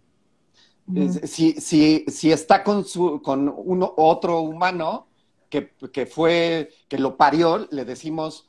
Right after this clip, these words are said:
Speaker 2: mamá, ¿no? O le decimos papá, si, si es la persona que nos,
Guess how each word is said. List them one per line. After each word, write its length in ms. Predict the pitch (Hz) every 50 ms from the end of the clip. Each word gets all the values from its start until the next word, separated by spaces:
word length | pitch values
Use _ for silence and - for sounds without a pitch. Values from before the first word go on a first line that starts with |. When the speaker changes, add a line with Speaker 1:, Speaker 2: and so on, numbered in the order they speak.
| _ _
Speaker 2:
mamá, 800 | - 127 127 135 131 127 135 139 143 147 151 151 156 - _ _ _ _
¿no? 380 | - 127 135 175 240 349 339 _ _ _ _ _ _ _ _ _ -
O 140 | - 127 127
le 200 | 120 117 120 113
decimos 560 | 117 113 113 - 139 139 139 139 139 139 139
papá, 800 | - - 139 135 - - 160 156 147 147 147 143 143 147 151 151 _ _ _ _ _ _
si, 320 | _ - 123 117 117 117 95
si 200 | - - 123 123
es 160 | 123 123 147
la 100 | 135 -
persona 380 | - 120 117 - 139 135 139
que 200 | - - 127 110
nos, 600 | 107 107 101 110 107 104 101 - - - - _